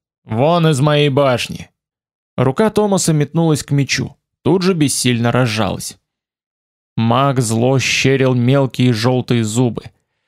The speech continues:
Рассчитал верно. Рыцарь не причинит зла безоружному,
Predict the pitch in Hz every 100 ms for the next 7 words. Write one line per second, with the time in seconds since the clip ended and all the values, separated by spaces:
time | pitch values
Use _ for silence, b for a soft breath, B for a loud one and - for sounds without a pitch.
0 | _ - 135 139 165 196 180 143 170 127
1 | - - _ _ _ _ - 247 285 -
2 | 254 240 247 - 220 - 226 180 123 135
3 | 131 120 123 127 127 127 113 127 127